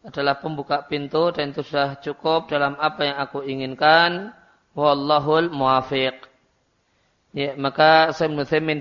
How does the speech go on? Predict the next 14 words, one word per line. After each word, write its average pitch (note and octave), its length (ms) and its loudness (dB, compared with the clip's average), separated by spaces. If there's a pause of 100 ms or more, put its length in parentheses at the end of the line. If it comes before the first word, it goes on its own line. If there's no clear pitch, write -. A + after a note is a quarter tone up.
berkeyakinan C#3+ 640 -2
bahasanya D#3 800 -2 (560)
matahari D#3 560 0
itu C#3+ 160 -6
mengelilingi, C#3+ 1040 -4 (880)
eh, C3 400 4
bumi, E3+ 800 -4 (460)
dan C#3+ 560 4 (1000)
menimbang D3 480 0
telaah C#3+ 480 0
beliau D#3+ 560 4
terhadap C#3+ 560 2
sejumlah C#3 560 -4
dalil D#3 640 2